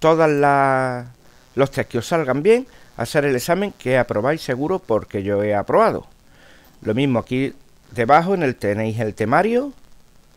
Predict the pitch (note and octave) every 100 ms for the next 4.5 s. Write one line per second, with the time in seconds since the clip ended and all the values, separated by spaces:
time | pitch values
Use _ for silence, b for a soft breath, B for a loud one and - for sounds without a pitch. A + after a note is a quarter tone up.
0 | - - - - - F#2+ G#2+ B2 A#2 A2
1 | C#3+ F#3 D3+ - C#3 E3+ - B2+ B2 A#2
2 | A#2 B2+ C3+ C#3+ C#3 C3 B2 A#2 A2+ G2+
3 | F#2 G#2+ A#2 G2 F2 F#2+ G2 G2 G#2+ C3+
4 | B2+ A#2 G#2+ G2